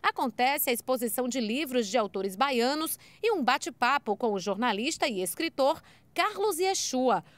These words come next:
O evento acontece nesta sexta, na escadaria da Igreja do Paço. Perto de completar três décadas de estrada,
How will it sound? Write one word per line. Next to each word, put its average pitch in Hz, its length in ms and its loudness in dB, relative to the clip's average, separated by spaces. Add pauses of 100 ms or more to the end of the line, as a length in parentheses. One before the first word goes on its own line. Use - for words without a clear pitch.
(140)
O 208 120 0
evento 226 480 0
acontece 240 520 0
nesta 240 400 0
sexta, 254 520 0
na 202 100 0
escadaria 269 640 0
da 233 100 0
Igreja 247 420 2
do 453 80 -2
Paço. 180 560 0 (1000)
Perto 359 340 2
de 320 80 -4
completar 311 540 2
três 294 340 2
décadas 262 500 0
de 233 80 0
estrada, 233 540 2